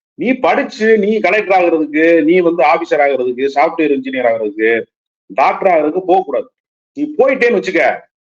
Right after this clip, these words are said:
இங்க இவ்வளவு மர ஆசாரி வேலையை யாரு பாக்குறது?" அப்படின்னு கேக்குறான். கவர்மெண்ட் கேக்குறான், நம்ம தனிநபர் கேட்கல, பண்ணையாரு கேட்கல, ஜமீன்தார் கேட்கல, எந்த தனிப்பட்ட முதலாளியும் கேட்கல. அரசாங்கம் என்ன சொல்றான்,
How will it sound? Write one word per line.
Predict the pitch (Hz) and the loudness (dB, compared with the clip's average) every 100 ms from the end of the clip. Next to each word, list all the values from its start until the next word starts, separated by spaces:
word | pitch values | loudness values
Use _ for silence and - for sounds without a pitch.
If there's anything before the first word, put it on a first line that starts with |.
| _ _ - | _ _ -10
இங்க | 190 220 | -2 0
இவ்வளவு | 214 240 262 240 220 | 2 4 4 4 2
மர | 202 269 | 4 4
ஆசாரி | 269 247 220 | 4 2 2
வேலையை | 214 226 208 | 2 2 2
யாரு | 226 208 | 2 2
பாக்குறது?" | 202 185 180 202 180 | 2 2 2 2 2
அப்படின்னு | 175 202 254 | 0 0 0
கேக்குறான். | 226 220 196 - | 0 0 -2 0
கவர்மெண்ட் | 175 262 269 - | 2 2 2 2
கேக்குறான், | 208 196 151 | 2 0 -2
நம்ம | 151 190 | -2 -2
தனிநபர் | - 254 254 247 | 0 2 2 2
கேட்கல, | 220 214 196 175 - 185 | 2 0 2 0 0 -2
பண்ணையாரு | 254 254 226 | 2 2 4
கேட்கல, | 214 214 240 | 2 2 2
ஜமீன்தார் | 202 226 233 220 | 2 0 2 2
கேட்கல, | 208 190 202 254 247 _ _ - | 2 2 2 0 -2 _ _ -10
எந்த | 180 233 240 | -2 0 0
தனிப்பட்ட | 214 247 247 233 | 0 0 0 0
முதலாளியும் | 208 240 254 254 240 | 2 4 4 2 0
கேட்கல. | 220 196 180 - - _ _ | -2 2 0 0 -6 _ _
அரசாங்கம் | 170 262 294 269 240 | -4 0 0 2 2
என்ன | 220 | 2
சொல்றான், | 208 214 285 | 2 0 0